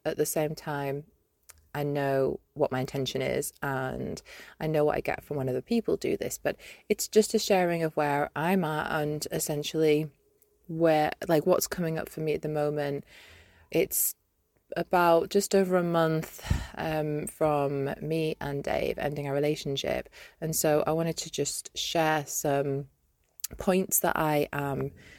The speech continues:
reflecting on, some questions that I'm aware of, like,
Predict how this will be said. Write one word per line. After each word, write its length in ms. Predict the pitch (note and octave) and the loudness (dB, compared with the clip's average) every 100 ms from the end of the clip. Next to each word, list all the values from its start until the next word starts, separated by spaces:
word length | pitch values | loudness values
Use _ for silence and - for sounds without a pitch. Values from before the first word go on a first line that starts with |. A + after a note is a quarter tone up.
| - - _ _ - | -20 -20 _ _ -4
reflecting 640 | D#3 - E3+ - - F3 | -2 0 0 -2 -4 0
on, 260 | E3 E3+ F#3+ | 2 2 2
some 240 | - D#3+ | 2 -2
questions 600 | - D#3+ - - D#3 D3+ | -6 -6 -6 -4 -2 -2
that 200 | D#3+ - - | -2 -2 -4
I'm 240 | D3 D3+ | -4 -2
aware 720 | - D3+ D#3 D3 C#3+ C#3 C#3+ - | -2 0 4 4 4 2 0 -2
of, 200 | D3+ D#3 | -2 0
like, 220 | D3 - | -2 -2